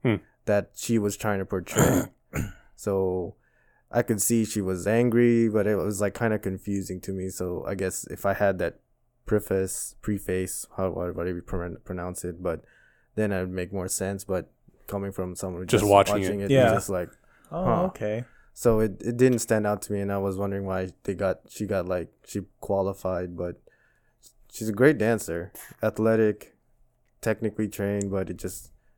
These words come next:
Speaker 2: didn't resonate with me.
Speaker 1: Yeah, Esther, do you remember what song it was? I,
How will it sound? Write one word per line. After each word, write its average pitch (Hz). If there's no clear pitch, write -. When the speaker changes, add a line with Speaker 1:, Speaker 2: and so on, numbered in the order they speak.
Speaker 2:
didn't 101
resonate 90
with 87
me. 90
Speaker 1:
Yeah, 113
Esther, 135
do 127
you 156
remember 180
what 139
song 160
it 160
was? 160
I, 143